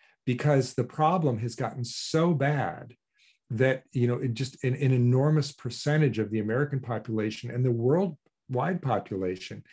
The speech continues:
now feels comfortable denying truths that they find inconvenient. And that is, um, a, a travesty. That's something that I've really now devoted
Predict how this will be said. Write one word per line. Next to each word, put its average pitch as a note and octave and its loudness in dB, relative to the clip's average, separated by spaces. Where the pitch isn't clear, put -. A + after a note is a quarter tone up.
now D3+ 2
feels D#3 2
comfortable A2+ -2
denying C3+ 2
truths A#2+ 2
that A2+ -6
they A#2+ 0
find A#2 -2
inconvenient. A2+ -2
And A2 -2
that A2+ -2
is, G#2+ -2
um, A2 0
a, A#2+ -4
a D3 -2
travesty. A#2 -2
That's G#2+ -6
something A2+ 0
that A2 2
I've G#2 0
really A#2 2
now A2+ -2
devoted A#2+ 4